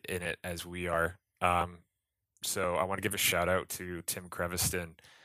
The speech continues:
who, uh, as Peter mentioned, pushed us so hard in the studio to be good and to be better. Um, and we've coming out, we've, you know, come out of that experience as better musicians and as better songwriters. And if you have not listened to his stuff that he's produced for bands,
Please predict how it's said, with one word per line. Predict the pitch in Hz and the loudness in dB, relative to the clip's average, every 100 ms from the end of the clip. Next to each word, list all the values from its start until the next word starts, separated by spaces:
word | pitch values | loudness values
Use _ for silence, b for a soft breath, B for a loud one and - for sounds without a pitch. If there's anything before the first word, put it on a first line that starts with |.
| B B | B B
who, | - 95 95 92 - _ - | -8 -6 -6 -8 -10 _ -4
uh, | 98 90 | 2 2
as | 87 90 | 2 -2
Peter | - 95 | -4 -4
mentioned, | 90 87 - 92 82 | -2 0 0 -2 -10
pushed | - 101 - | -8 -2 0
us | 92 | 2
so | - - 101 | 2 2 0
hard | 92 92 90 | 0 4 4
in | 87 | 2
the | 87 | 0
studio | - 95 90 87 | -2 -2 -4 -4
to | 87 92 | -4 -8
be | 92 | -10
good | 87 90 85 - | -4 -2 -2 -4
and | - 90 | -10 -10
to | |
be | 87 | -10
better. | 87 90 85 82 - B B B B | -4 -2 0 0 -4 B B B B
Um, | - 87 - | 0 2 0
and | 90 | -2
we've | 90 | -2
coming | - - 95 87 | 2 2 2 2
out, | 90 87 - _ - | 2 2 -4 _ -10
we've, | 101 95 - _ _ | -4 -4 -4 _ _
you | - | -6
know, | 98 | -4
come | 90 - 101 | 0 2 6
out | 95 98 | 6 4
of | 92 | 0
that | 98 87 | 2 2
experience | 90 - 95 92 87 | 2 -2 -4 -4 -4
as | 87 | -4
better | - 87 90 85 - _ | -2 2 2 2 -4 _
musicians | 95 87 87 - 120 107 | -12 -8 -4 -4 -6 -6
and | 87 | -4
as | 82 | -2
better | 85 | -2
songwriters. | 82 - 87 90 92 104 110 - B B B | 0 -2 -2 0 0 0 -2 -6 B B B
And | - 95 | -6 -2
if | 92 - | 0 -2
you | 104 | 2
have | 98 | 0
not | 95 92 - | 4 6 4
listened | 95 92 - 95 | 2 0 0 0
to | - 95 90 87 87 - - | -4 -2 -4 -4 -8 -12 -12
his | - 98 87 | -8 2 4
stuff | - 90 90 | 6 4 2
that | - 87 | 0 -4
he's | 90 | -4
produced | - 92 87 - | -8 -10 -6 -4
for | 107 | -2
bands, | 98 98 113 123 | 2 2 2 -2